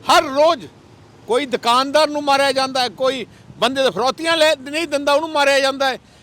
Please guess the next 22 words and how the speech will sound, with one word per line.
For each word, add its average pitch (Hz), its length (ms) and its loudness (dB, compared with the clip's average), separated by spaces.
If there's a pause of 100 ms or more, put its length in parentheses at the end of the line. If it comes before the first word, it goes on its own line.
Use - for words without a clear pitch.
(180)
ਮੈਂ 226 240 0
ਦੇਖ 247 260 0
ਰਿਹਾ 294 160 2
ਪਿਛਲੇ 262 580 0 (520)
ਵੀਹ 277 300 2
ਦਿਨਾਂ 294 260 0
ਦੇ 269 140 2
ਅੰਦਰ 254 220 -2
ਅੰਦਰ 269 220 -2 (120)
ਘੱਟ 196 80 -2
ਤੋਂ 208 100 -12
ਘੱਟ 285 200 0
ਪੱਚੀ 285 320 -6 (120)
ਤੀਹ 359 280 0
ਲੋਕਾਂ 277 460 2
ਨੂੰ 254 260 -6 (460)
ਗੈਂਗਸਟਰਾਂ 285 580 0
ਨੇ 262 300 -2 (100)
ਜਾਂ 233 180 0
ਮਾਰ 220 300 0
ਦਿੱਤਾ 285 380 -2
ਹੈ 302 80 -8